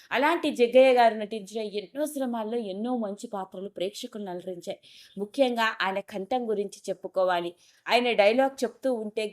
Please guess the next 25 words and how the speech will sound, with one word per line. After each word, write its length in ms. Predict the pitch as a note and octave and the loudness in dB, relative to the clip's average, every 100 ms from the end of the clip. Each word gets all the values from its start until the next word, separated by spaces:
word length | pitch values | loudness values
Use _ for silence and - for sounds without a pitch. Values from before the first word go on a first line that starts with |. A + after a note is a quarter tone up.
| G3 | -4
గంభీరమైన 640 | G#3+ A#3 D#4 D4+ C4+ B3 A#3 - | -2 2 2 2 2 -2 -4 -2
కంఠంలో 520 | A3 G3 G#3 B3 A#3 G#3+ | -2 -2 -4 -4 -2 -4
నుంచి 300 | G#3+ G#3 G#3+ | -6 -8 -6
వచ్చే 320 | G3 G3 - G#3 | -4 -6 -8 -8
ప్రతి 380 | G#3+ A3 C#4+ C#4 | -6 -8 -4 0
డైలాగ్ 460 | G#3+ G#3+ A3+ A3 A3 - - | 2 2 2 0 -2 -20 0
ప్రేక్షకులందరినీ 880 | - C#5 - D#4 D4 B3+ A#3 A3+ A3 A3 | 6 6 4 -6 -4 -4 -2 -4 -6 -6
మైమరిచిపోయేలా 880 | F3 F#3+ A3+ A#3 A#3 G#3+ G3 F#3+ G3 F#3+ | -4 -4 -6 -10 -10 -8 -4 -2 -4 -6
చేసేదట. 420 | F3+ F#3 F3+ F3 - _ _ _ - | -10 -8 -10 -12 -16 _ _ _ 0
దాదాపు 500 | G3 A#3+ B3+ A#3+ G#3+ G#3+ | 4 6 6 4 2 -2
ఆయన 240 | F#3+ G3 G3+ | 0 0 -4
సినిమాల్లో 600 | - G3 A#3 B3+ B3 A3+ A3 F3+ | -6 -4 2 2 2 -2 0 2
ఆయన, 160 | G3+ G#3+ - - - - | 2 -2 -8 -20 -12 0
ఆయన 220 | G3 A#3+ B3 | 4 4 2
సినిమాలకి 600 | A#3+ C4 D4 C#4+ C4+ B3+ - | -4 -2 0 -2 -4 -6 -2
ఆయనే 320 | G3 A#3+ B3+ | 0 0 2
డబ్బింగ్ 420 | G#3+ F#3+ A#3 A#3 | 2 2 -2 -4
చెప్పుకోవడం 480 | A3 A3 G#3+ G#3 G#3 | -8 -8 -4 -2 -2
మాత్రమే 480 | F#3 G3 - B3 A3 | -2 -2 -2 -6 -6
కాదు, 320 | G#3+ A3+ A3+ - _ _ - | -6 -4 -4 -8 _ _ 2
తమిళ 220 | B3+ D4 | 6 6
సినిమా 340 | C#4+ C4 B3+ A#3+ | 4 2 2 0
ఇండస్ట్రీలోని 760 | A3 A3 A3 A3+ G#3+ G3+ G3+ | -2 -6 -6 -8 -6 -6 -6
శివాజీ 500 | G3+ A3+ A#3 B3+ B3 | -10 -4 -2 0 0
గణేశన్కి 680 | B3 A3+ A3 A3 G#3 G3+ | -2 -2 -4 -8 -12 -12